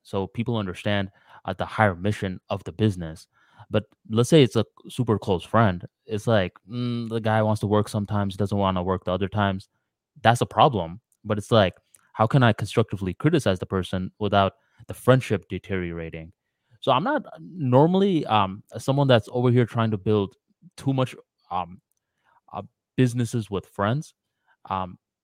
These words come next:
what's your state on that? Like, do you build any of your side businesses with your friends, or do you normally keep it friends are friends?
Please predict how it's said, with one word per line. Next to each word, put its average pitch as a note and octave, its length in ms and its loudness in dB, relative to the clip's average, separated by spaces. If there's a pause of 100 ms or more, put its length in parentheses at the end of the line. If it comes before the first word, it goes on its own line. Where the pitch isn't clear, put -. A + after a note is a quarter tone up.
(640)
what's C#3 260 0
your B2 260 2
state G2+ 300 -4
on F2 160 -10
that? F2 220 -8
Like, F#2 120 -10
do G2+ 80 -6
you A#2+ 200 -2 (160)
build D3+ 400 0 (400)
any C3+ 420 -4 (100)
of B2 140 -6
your A#2 100 -4
side A#2 240 4
businesses A#2+ 460 -2
with A#2 120 -2
your G2 100 -2
friends, C#3 460 -4 (100)
or F#2 360 -4 (100)
do G#2 100 -8
you G#2+ 100 -4
normally G#2+ 400 -4
keep G2 220 -6
it F2 160 -4 (1200)
friends A#2 380 0
are F#2+ 300 -6
friends? D#2+ 500 -6